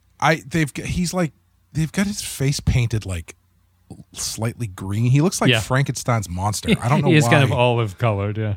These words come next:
Speaker 2: Yeah.
Speaker 1: Yeah. I don't know why they give him that, like, gaunt looking makeup.
Speaker 2: <laughs> He's all backed up.
Speaker 1: Um, what was your, what was your, uh, uh, question?
Speaker 2: Uh, what the hell
Speaker 1: Why
Speaker 2: was
Speaker 1: not
Speaker 2: it?
Speaker 1: Tuvok?
Speaker 2: Why not Tuvok? Yeah.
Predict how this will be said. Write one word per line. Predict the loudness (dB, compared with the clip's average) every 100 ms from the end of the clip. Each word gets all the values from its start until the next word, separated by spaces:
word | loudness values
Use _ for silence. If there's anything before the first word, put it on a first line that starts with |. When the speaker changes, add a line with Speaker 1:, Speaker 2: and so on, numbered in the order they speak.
| _
Speaker 2:
Yeah. | -10 -6
Speaker 1:
Yeah. | 0 2 2 0
I |
don't | 0
know | 0
why | 2 2 2
they | 0
give | -2 -2
him | -4
that, | -4
like, | -6 -12 -14 -4
gaunt | 0 0 -2
looking | -6 -6 -6 -6 -4
makeup. | -2 -2 -4 -8 -10 -12 -14 -4
Speaker 2:
<laughs> | -2 -2 -2 -4 -4 -10 -10 -10 -10 -10 -20 -18 -18 _ _ _ _ _ _ _ _ _ _ _ _ -8
He's | 0
all | 2
backed | 2 4
up. | 4
Speaker 1:
Um, | 4 2 -2 -8 _ _ -6
what | -2
was | 0
your, | -2
what | -2
was | -2
your, | 0 0
uh, | -2 -4 -6 -6
uh, |
question? | -2 -2 0 -6 0
Speaker 2:
Uh, | 2 4 4 4 0 -2
what | -2 -4 0
the |
hell | 2 6
Speaker 1:
Why | 6
Speaker 2:
was | 6
Speaker 1:
not | 2 2
Speaker 2:
it? |
Speaker 1:
Tuvok? | 2 2 4
Speaker 2:
Why | 4
not | 4 0
Tuvok? | -2 -2 -6 -8
Yeah. | -10